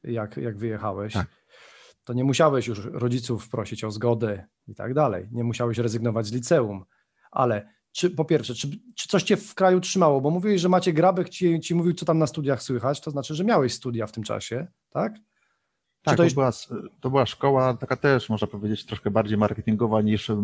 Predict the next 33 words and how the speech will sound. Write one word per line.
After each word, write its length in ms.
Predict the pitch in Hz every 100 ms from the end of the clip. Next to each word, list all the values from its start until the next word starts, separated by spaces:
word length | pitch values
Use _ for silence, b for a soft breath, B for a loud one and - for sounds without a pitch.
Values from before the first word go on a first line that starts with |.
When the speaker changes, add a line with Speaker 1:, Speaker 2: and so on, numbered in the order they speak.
| 104
Speaker 2:
szkoła, 460 | 104 - 110 107 107 104 101
która 260 | - 117 104 - _
generowała, 800 | - 104 117 113 110 117 110 110 104 B B B B -
e, 60 |
e, 1300 | 101 101 101 104 104 104 104 - - - - 104 -
ogólnie 320 | 107 - 110
pojętą 600 | - 110 - 107 110 113
edukację. 840 | 113 107 110 120 104 - 104 107 104
W 60 |
tym, 200 | - 107
to 120 | 104 113
był 100 | 110
czas, 220 | 113 -
kiedy 140 | 107
pojawiało 340 | 107 107 107 104
się 140 | -
mnóstwo 360 | 104 107 - 104
szkół 400 | - 110 107 101 B B B -
prywatnych, 600 | 104 110 117 131 123 117
Speaker 1:
Tak. 120 | 123
Speaker 2:
które 520 | 107 107 107 104 110 -
szkoliły 720 | - - 110 110 107 110 110 107 b b
przyszłych 540 | - 110 - - 107 101
specjalistów 600 | - - 107 107 113 107
od 100 | 101
marketingu, 920 | 110 - - 110 104 113 107 107 113
zarządzania 580 | 107 107 101 107 107
i 160 | 107 110
bankowości. 640 | 104 104 113 98 92 -
Teraz 180 | 110 104
z 40 |
perspektywy 540 | - 98 - 110 - 101
czasu 320 | 107 104 -